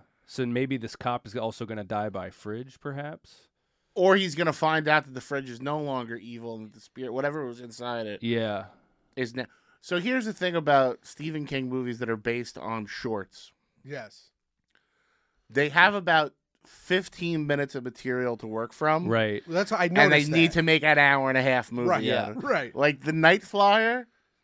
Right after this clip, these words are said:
Speaker 2: is a great short story. When it has to be stretched into, nice titties, uh, <laughs> when it has to be stretched
Speaker 3: Oh,
Speaker 2: into
Speaker 3: yeah.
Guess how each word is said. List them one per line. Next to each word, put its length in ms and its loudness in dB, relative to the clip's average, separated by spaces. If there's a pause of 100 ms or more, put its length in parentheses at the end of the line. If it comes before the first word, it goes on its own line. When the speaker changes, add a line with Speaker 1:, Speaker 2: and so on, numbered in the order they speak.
(140)
Speaker 2:
is 160 -2
a 40 -2
great 380 4
short 320 -2
story. 600 -4 (1800)
When 200 4
it 100 4
has 260 6
to 60 -10
be 120 -8
stretched 500 -2
into, 640 -8 (540)
nice 220 -6
titties, 360 -8 (500)
uh, 280 6
<laughs> 60 -4
when 140 2
it 100 -4
has 240 4
to 60 -16
be 120 -10
stretched 440 -4
Speaker 3:
Oh, 60 -8
Speaker 2:
into 420 -6
Speaker 3:
yeah. 80 -16